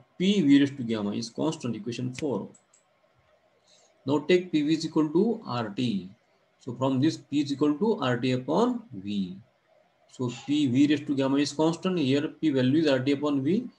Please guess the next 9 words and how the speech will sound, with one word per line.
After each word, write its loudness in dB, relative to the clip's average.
into -2
V 0
raised -4
to -8
gamma -2
is -4
constant. -2
So -12
R 2